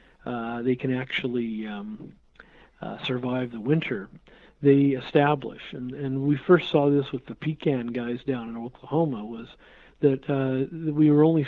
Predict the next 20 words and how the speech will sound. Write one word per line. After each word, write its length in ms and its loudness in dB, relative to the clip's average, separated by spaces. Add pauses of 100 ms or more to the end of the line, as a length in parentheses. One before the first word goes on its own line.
selling 300 6
to 100 -4
them 180 2
about 260 0
once 280 -2
every 200 0
five 380 -2
years. 420 0
And, 220 -10 (420)
and 140 2
what 140 8
we 120 -4
found 400 6
was 280 2
it 220 0
basically 420 4
took 200 -4
about 320 -2
five 300 2
years 340 0